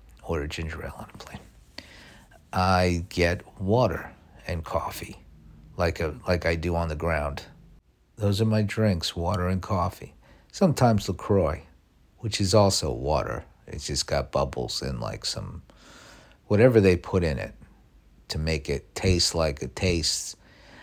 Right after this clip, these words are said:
I think it's a perfect amount of taste in a LaCroix.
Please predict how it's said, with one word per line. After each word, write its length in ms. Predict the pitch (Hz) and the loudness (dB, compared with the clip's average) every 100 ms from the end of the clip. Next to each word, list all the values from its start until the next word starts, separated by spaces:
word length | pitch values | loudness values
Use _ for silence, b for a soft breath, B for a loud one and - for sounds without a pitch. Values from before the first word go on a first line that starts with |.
| B B B | B B B
I 140 | 127 175 | 6 8
think 220 | 113 98 | 8 6
it's 120 | 98 - _ - | 4 -2 _ -10
a 60 | 110 | -10
perfect 480 | - 147 139 107 92 | 4 6 6 2 0
amount 340 | 87 78 69 | 0 0 0
of 80 | - | -4
taste 520 | - 69 60 - - - - _ - | -4 -4 -2 -6 -8 -18 -20 _ -12
in 100 | - | -10
a 120 | - | -6
LaCroix. 580 | 64 67 - 64 60 | -8 -6 -4 -2 -4